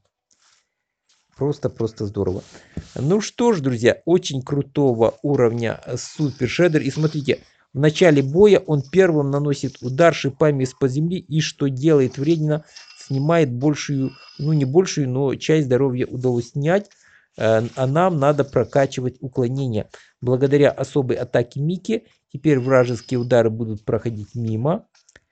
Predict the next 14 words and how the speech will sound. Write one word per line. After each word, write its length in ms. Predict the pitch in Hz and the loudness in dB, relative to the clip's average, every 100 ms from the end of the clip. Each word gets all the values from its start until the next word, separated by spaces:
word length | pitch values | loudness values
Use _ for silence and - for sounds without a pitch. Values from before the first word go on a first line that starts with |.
| _ _ _ _ - | _ _ _ _ -4
Лео 340 | 139 175 151 | 2 6 6
пытается 760 | 120 - 131 156 127 110 - 117 | 4 -2 0 4 4 4 0 -2
нанести 680 | 120 139 131 135 - 117 - _ _ _ | -2 -4 -6 -8 -8 -8 -10 _ _ _
очень 420 | 160 156 156 127 | 0 0 -2 -10
крутой 500 | - 139 - 135 120 | -8 -8 -4 -4 -4
удар 380 | - 123 120 110 | -6 -2 2 2
с 100 | - | 0
разворота, 600 | 123 120 123 160 190 175 | -4 -2 -2 0 0 0
но, 120 | 127 | -2
как 220 | 113 107 156 | -4 -8 -6
видите, 300 | 165 156 127 | -6 -4 -8
Супер 340 | - 127 156 | -6 -8 -6
Шреддер 400 | - 131 120 117 | -2 -2 0 -2
выживает 580 | 113 117 120 110 101 | -2 -2 2 4 2